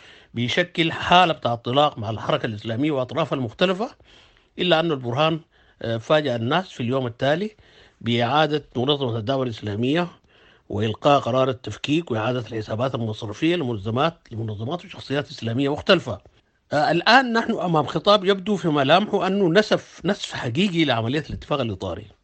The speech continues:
حسب الملامح بتاعت هذا الخطاب. والاتفاق الإطاري طبعا تلك العملية السياسية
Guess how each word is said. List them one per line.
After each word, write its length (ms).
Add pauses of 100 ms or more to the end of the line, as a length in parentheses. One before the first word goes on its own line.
(480)
حسب 260
الملامح 440
بتاعت 360
هذا 120
الخطاب. 360 (760)
والاتفاق 520
الإطاري 400
طبعا 320
تلك 240
العملية 420
السياسية 640